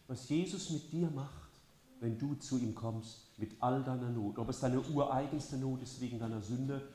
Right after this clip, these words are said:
oder ob es deine Not ist, die du um andere Menschen hast.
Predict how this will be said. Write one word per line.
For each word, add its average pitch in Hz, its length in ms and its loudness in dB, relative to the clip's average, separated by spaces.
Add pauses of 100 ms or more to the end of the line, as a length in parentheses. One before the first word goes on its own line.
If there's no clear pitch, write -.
(140)
oder 123 280 2
ob 120 100 -2
es 123 160 -4
deine 117 200 2
Not 123 340 2
ist, - 200 -8
die 120 80 -6
du 113 100 -2
um 110 200 -2
andere 110 320 0
Menschen 101 420 -6 (140)
hast. - 200 -20